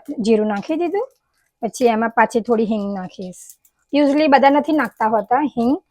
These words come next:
પણ હું નાખું છું બધામાં. પછી હું ધાણા એડ કરીશ.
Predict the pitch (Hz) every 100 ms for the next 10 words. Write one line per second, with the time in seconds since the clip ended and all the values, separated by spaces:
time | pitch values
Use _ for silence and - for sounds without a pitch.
0 | _ _ 247 233 254 247 190 - 202 -
1 | 208 196 196 185 180 - _ _ _ _
2 | _ _ _ _ _ _ _ _ _ _
3 | _ _ _ - 262 294 269 220 208 214
4 | 190 190 294 254